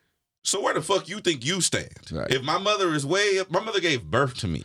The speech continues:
Speaker 2: Well, it depends on who you dealing with.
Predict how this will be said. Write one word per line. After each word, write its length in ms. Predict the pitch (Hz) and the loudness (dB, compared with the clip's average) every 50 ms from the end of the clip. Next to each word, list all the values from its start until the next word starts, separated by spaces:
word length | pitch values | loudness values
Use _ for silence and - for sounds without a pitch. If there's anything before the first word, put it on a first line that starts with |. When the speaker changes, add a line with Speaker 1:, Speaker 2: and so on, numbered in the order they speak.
| - - - | -10 -10 0
Speaker 2:
Well, 220 | - 101 120 120 120 | 2 4 4 4 2
it 60 | 113 | 0
depends 600 | 117 101 120 151 156 165 139 120 120 127 - - - | -2 2 2 2 2 4 2 2 2 2 0 0 0
on 380 | - 104 107 110 107 104 101 101 | 0 2 2 4 4 4 2 2
who 160 | 95 104 101 | 2 2 2
you 120 | 101 104 | 2 2
dealing 300 | 110 135 180 185 131 98 | 2 4 2 2 2 0
with. 200 | 92 82 71 - | -2 -4 -6 -8